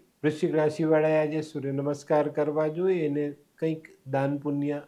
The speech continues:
અંધ વ્યક્તિને આપવું જોઈએ. શું નથી કરવાનું? મિત્રો, જે કાર્ય પહેલેથી આયોજિત નથી, જેનું કામ કરવું નક્કી નથી,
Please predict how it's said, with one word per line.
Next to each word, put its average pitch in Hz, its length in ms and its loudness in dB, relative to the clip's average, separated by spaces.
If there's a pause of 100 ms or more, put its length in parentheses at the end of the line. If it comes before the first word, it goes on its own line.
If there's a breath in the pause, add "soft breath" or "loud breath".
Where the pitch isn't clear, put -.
(200)
અંધ 185 280 4
વ્યક્તિને 127 760 2
આપવું 127 460 -6
જોઈએ. 147 420 -6
શું - 500 -2
નથી 143 340 2
કરવાનું? 123 540 0
મિત્રો, 143 640 -2 (180)
જે 151 260 2
કાર્ય 135 600 0 (120)
પહેલેથી 143 760 0
આયોજિત 151 640 4
નથી, 123 520 -8 (420 soft breath)
જેનું 151 640 0 (320)
કામ 147 300 2
કરવું 151 400 0
નક્કી 156 440 0
નથી, 143 420 -2